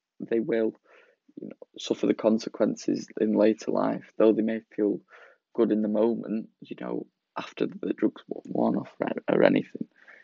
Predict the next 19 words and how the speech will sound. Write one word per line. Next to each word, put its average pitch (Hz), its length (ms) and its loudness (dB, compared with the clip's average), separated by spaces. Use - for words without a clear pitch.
you 117 80 4
know, 110 100 8
they 110 80 8
will 110 220 4
feel 110 440 2
even 107 320 -4
worse 110 560 -8
than 78 220 -8
how - 200 -8
they - 140 -8
were 50 100 -4
feeling 55 380 0
before. 62 440 -2
So 117 180 4
it - 80 2
can 110 180 0
really 117 500 4
affect - 460 -8
people, - 540 -6